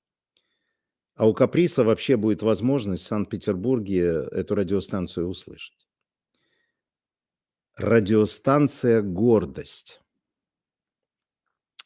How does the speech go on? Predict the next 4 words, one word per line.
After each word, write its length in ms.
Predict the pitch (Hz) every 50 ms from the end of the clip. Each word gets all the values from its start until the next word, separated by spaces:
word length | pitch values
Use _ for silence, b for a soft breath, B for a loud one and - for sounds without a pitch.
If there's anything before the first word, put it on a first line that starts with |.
| _ _ _ _ _ _ _ _ _ _ _ _ _ _ _ _ _ _ _ _ _ _ _ -
Они 240 | - 98 104 107 113
улыбаются. 880 | 117 113 110 110 98 90 101 92 82 80 76 73 - - - 80 - _ _ _ _ _ _ _ _ _ _ _ _ _ _ _ _ _ _ _ _ _ _ _ _ _ _
Вы 200 | - 95 135 156
давайте, 1160 | 143 131 160 165 160 170 175 170 160 139 - - 147 147 143 139 135 131 131 123 117 113 101